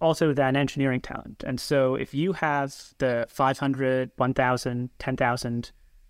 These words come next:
really best A I researchers in the world, you could make a case that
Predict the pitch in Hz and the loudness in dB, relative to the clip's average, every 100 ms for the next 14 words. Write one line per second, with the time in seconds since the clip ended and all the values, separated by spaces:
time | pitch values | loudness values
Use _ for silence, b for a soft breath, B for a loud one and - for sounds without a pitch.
0 | _ _ _ - 143 170 156 143 139 123 | _ _ _ -2 4 6 6 2 2 -2
1 | - - 131 120 113 117 135 - 117 117 | -4 -2 0 0 0 -2 -4 -6 -4 -4
2 | 110 123 208 - _ _ _ _ _ _ | -2 -4 -6 -12 _ _ _ _ _ _
3 | 170 190 202 - - 135 160 - - _ | -4 0 -2 -2 -2 -2 -2 -8 -16 _
4 | 135 135 131 135 - | -2 0 -2 -4 -10